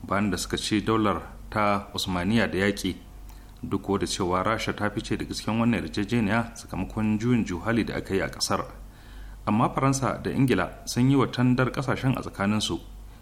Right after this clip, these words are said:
inda Ingila ta mame Iraki da Jordan, sai kuma Faransa ta mame Lebanon da Syria. Amma bisa wannan yarjejeniya, Falasɗinu za ta zama ƙarƙashin kulawar Ingila ne na wani lokaci, kafin daga bisani kuma a tsara yadda Yahudawa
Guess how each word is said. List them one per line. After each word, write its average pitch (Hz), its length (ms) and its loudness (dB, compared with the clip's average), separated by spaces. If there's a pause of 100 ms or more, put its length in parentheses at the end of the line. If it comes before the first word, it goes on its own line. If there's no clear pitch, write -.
(160)
inda 90 200 -4
Ingila 104 420 2
ta 110 80 -4
mame 113 320 2
Iraki 104 460 0
da 80 80 -8
Jordan, 98 380 0 (480)
sai - 120 -6
kuma 107 220 0
Faransa 98 440 0
ta - 100 -10
mame 104 280 2
Lebanon 107 360 2
da 78 80 -8
Syria. 95 380 2 (640)
Amma 131 300 2
bisa 160 220 2
wannan 156 260 2
yarjejeniya, 110 640 4
Falasɗinu 104 580 2 (380)
za 127 160 2
ta 123 120 -2
zama 113 320 2
ƙarƙashin 127 520 2
kulawar 117 460 4
Ingila 123 340 4
ne 123 380 4 (240)
na 107 80 2
wani 117 160 4
lokaci, 113 500 0 (520)
kafin 107 280 -2
daga 92 160 0
bisani 107 380 0
kuma 120 260 0
a - 40 -8
tsara 110 340 2
yadda 107 380 0
Yahudawa 110 720 0